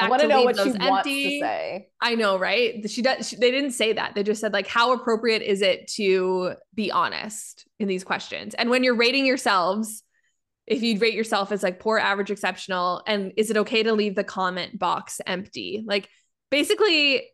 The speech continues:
Speaker 1: how much stock do people put into these reviews, and how transparent should you be as an employee?
Speaker 2: When I read these, like, as a manager, as, like, a leader, I'm looking for people to be self-reflective.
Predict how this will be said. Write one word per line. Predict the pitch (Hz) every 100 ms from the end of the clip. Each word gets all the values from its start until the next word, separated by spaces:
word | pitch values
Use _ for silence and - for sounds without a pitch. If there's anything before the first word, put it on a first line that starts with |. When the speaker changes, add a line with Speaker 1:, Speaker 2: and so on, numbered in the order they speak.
| _ _
Speaker 1:
how | - 254
much | 277 339
stock | - - 202 214
do | 233
people | 226 196
put | -
into | 202 202
these | 196 202
reviews, | 190 175 185 240 240
and | 208
how | - 202 220 240 240
transparent | - 214 208 190 190 -
should | 196
you | 190
be | 185 175
as | 175
an | 180
employee? | 180 139 123 - 214 _ _ _ _ _ _ _ _ _ _ -
Speaker 2:
When | 226 226
I | 202 208
read | 233 277 240
these, | 277 277
like, | 240 214 -
as | 196
a | 214
manager, | 190 175 170 185 190 190
as, | 170 175 170
like, | 180 165
a | 170
leader, | 165 160 190
I'm | 180 196
looking | 185 185 208
for | 214 226
people | 220 - 175 -
to | 214
be | 165 175 175
self-reflective. | - 131 160 - 185 - 117 - 202 214